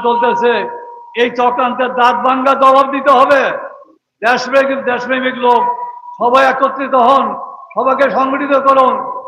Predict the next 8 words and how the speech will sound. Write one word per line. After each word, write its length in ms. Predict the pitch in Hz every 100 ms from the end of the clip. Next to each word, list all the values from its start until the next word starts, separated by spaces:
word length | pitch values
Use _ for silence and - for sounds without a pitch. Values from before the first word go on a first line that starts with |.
| -
তাদেরকে 400 | 233 254 285 269
চিহ্নিত 440 | 302 302 294 302
করুন, 480 | 262 254 240 208 - - - - 233
তাদেরকে 360 | 269 277 269
কিভাবে 480 | 269 262 262 269 254
শায়েস্তা 380 | 247 254 - 254
করা 180 | 247 240
যায় 280 | 226 202